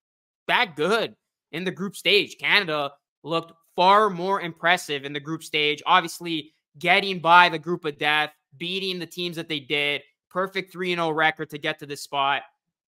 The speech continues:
And Canada, they were unable to overcome just a terrible first quarter, made things a little bit interesting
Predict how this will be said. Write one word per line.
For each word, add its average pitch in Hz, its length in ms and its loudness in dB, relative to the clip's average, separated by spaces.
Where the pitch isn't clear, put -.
And 135 220 -4
Canada, 185 680 2
they 165 160 -2
were 156 260 -4
unable 196 600 2
to 147 120 -8
overcome 151 540 -2
just 151 220 -8
a 147 120 -6
terrible 202 540 2
first 151 380 -8
quarter, 135 580 0
made 202 520 4
things 190 320 -4
a 156 80 -2
little 175 280 -2
bit 160 160 0
interesting 156 640 -6